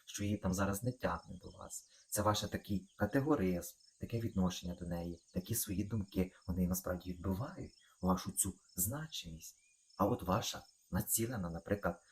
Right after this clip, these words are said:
робота над розвитком власних, допустим, ресурсів, там, вашого іміджу, вашої там роботи, кар'єри.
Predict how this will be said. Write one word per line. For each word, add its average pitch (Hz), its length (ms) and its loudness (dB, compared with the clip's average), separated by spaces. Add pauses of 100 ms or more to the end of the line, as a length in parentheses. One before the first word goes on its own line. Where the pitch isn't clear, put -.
(140)
робота 92 440 2
над 87 180 2
розвитком 98 520 0
власних, 92 500 2
допустим, - 440 -8
ресурсів, 90 540 -2 (180)
там, 85 120 -6
вашого 87 440 -6
іміджу, 95 480 -4 (320)
вашої 175 340 0
там - 160 -20 (160)
роботи, 85 400 -2
кар'єри. 87 600 0